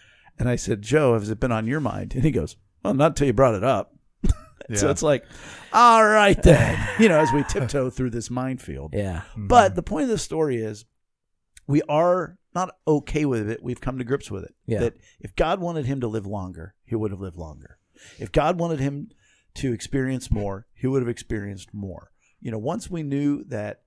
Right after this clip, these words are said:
Speaker 1: his condition was beyond a miracle terminal,
Speaker 3: Yeah.
Speaker 2: Mm-hmm.
Speaker 1: we just packed life in.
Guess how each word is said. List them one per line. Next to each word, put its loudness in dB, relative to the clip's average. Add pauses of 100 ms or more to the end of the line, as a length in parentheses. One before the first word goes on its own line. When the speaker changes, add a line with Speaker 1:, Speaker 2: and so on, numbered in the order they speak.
Speaker 1:
his -8 (220)
condition -6
was -10
beyond -6
a -2
miracle -6
terminal, -8 (200)
Speaker 3:
Yeah. -6
Speaker 2:
Mm-hmm. -12 (500)
Speaker 1:
we -4
just -8
packed -6
life -14
in. -18